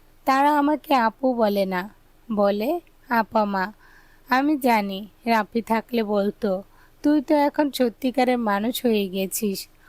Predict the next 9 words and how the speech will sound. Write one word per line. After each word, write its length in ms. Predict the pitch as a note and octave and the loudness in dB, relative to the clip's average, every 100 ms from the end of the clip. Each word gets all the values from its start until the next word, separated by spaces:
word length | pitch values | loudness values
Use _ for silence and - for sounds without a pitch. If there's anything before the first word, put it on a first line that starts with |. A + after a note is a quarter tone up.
| _ | _
হয়তো 460 | - A3 A3 - B3 | -2 0 0 -2 -2
চোখে 560 | - A#3 - B3 C#4 D4+ _ _ | 0 -4 -2 -2 -2 -4 _ _
পানি 360 | - A3+ A#3 A3+ | -2 -2 0 -2
আসতো 480 | G#3+ - - A3 F#3+ | -2 -4 -4 0 2
ওর। 160 | G3 A3 - - _ _ _ - | 0 -6 -18 -20 _ _ _ -4
আমি 320 | B3+ C4 D4 | 0 0 2
এখনো 600 | C4+ C4 - D4 B3 D#4+ - - | 0 0 0 0 0 -2 -6 -2
ওকে 300 | A#3 - A#3 | -2 0 -2
ভালোবাসি, 840 | G3+ G#3 G3+ G3+ G3 - A3 G3+ | 0 -2 0 0 0 -2 -6 -8